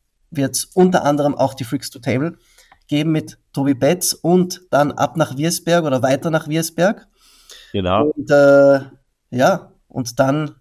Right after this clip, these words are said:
Speaker 1: werden wir noch ausreichend Werbung natürlich für die R P C in Düsseldorf machen. Das ist dann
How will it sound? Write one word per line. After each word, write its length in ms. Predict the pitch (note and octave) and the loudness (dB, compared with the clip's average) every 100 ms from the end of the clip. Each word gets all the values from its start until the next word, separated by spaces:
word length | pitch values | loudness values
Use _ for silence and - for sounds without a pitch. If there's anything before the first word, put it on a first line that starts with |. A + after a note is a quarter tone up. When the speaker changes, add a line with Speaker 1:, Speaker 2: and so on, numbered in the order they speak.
| _ | _
Speaker 1:
werden 180 | C3 C#3+ | -4 0
wir 60 | C#3+ | 0
noch 140 | - | -2
ausreichend 480 | B2+ C3 C3 C3 A#2+ | -4 -2 -2 -2 -6
Werbung 240 | A#2+ C3 | -4 -2
natürlich 400 | B2+ A#2 A#2+ A#2+ | -4 -4 -4 -4
für 100 | A#2+ | -4
die 120 | A#2+ A#2 | -2 -2
R 100 | A#2 | -4
P 160 | B2 | -6
C 320 | A#2+ B2 A#2+ - - - - _ - | -6 -4 -6 -8 -20 -20 -20 _ -4
in 180 | D3 - | -4 2
Düsseldorf 600 | F#3 F#3 - C#3 B2+ - | 2 2 2 4 4 2
machen. 400 | B2 A#2 B2+ A#2+ | -2 -4 -4 -2
Das 140 | A#2+ | -2
ist 180 | C#3+ - | -4 -2
dann 340 | B2 A#2 A#2 | 0 0 -2